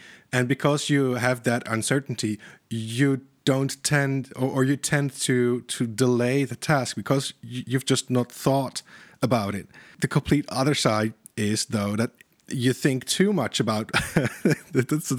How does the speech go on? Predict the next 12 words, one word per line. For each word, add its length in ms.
happened 260
to 120
me 220
so 320
often, 500
that 240
you, 280
uh, 80
tend 320
to 340
overcomplicate 1000
it. 180